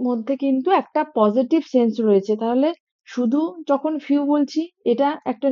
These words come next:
নেগেটিভ ওয়ার্ড, ঠিক আছে? যখন বলছি a few, এটা কিন্তু একটা পজিটিভ সেন্স দিচ্ছে।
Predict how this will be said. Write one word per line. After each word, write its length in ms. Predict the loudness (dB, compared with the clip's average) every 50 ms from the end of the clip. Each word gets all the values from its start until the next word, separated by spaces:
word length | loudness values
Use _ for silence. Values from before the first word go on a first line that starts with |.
| 2
নেগেটিভ 440 | 2 2 2 0 -2 0 2 2 0 0 -2
ওয়ার্ড, 360 | -2 2 2 4 4 4 2 0 -2 -6 _ _ _ _ _ _
ঠিক 120 | -2 0 0
আছে? 220 | 2 0 -2 -4 -4
যখন 260 | -2 -2 -2 0 0 0
বলছি 260 | 2 2 0 0 -2 -4 -8 -2 _
a 120 | 2 4 4 2
few, 240 | 0 0 0 0 0 0 -4 -6 _
এটা 200 | 0 2 2 2
কিন্তু 260 | 2 2 2 2 2 0
একটা 200 | -2 -2 -4 -6 -2
পজিটিভ 440 | 0 0 2 2 0 0 0 -2 -2 -2
সেন্স 260 | -2 0 0 0 0 0
দিচ্ছে। 360 | -2 -2 -4 -4 -4 -4 -4